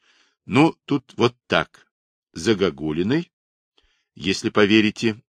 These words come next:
да-да, а сбоку вот так, гирляндой, чтобы... Да возьми из тайника фунтов пять лучшего шоколаду. Пусть гончарские ребята сделают конфет и побольше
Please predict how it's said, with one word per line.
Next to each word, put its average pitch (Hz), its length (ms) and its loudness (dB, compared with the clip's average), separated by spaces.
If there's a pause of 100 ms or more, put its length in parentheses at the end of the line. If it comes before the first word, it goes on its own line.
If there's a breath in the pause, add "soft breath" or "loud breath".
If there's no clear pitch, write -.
(100)
да-да, 90 440 -2 (300)
а 87 140 -4
сбоку 78 560 0
вот 87 180 -6 (120)
так, - 340 -10 (160)
гирляндой, 80 880 -6
чтобы... 95 480 -4 (920)
Да - 240 -2
возьми 107 460 0
из - 360 -10
тайника 92 800 -6
фунтов - 840 -10
пять 101 340 -4
лучшего 95 520 -8
шоколаду. 101 800 -6 (720 loud breath)
Пусть - 500 -4 (260)
гончарские 110 800 -2
ребята 107 400 0
сделают 92 520 -2
конфет 92 600 -2 (680)
и 110 100 -4
побольше 104 800 -2